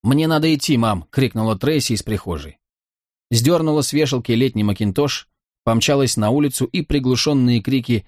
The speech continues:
материного возмущения проводили её по садовой дорожке. Она бродила под дождём, заходила во все приюты и детские дома, что нашлись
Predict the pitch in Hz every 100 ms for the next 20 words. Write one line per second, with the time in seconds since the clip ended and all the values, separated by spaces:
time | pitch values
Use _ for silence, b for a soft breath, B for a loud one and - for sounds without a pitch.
0 | _ 107 120 131 123 113 107 101 107 101
1 | 110 - - 160 139 120 113 110 135 139
2 | 120 113 110 95 110 - 95 107 95 90
3 | 85 82 80 - - _ _ _ _ _
4 | _ _ _ _ _ _ _ _ _ 110
5 | 160 165 156 190 175 143 123 110 113 110
6 | 160 156 107 - 107 135 110 107 - 160
7 | - 107 120 131 95 98 92 - 98 92
8 | 98 135 - 98 98 - 127 -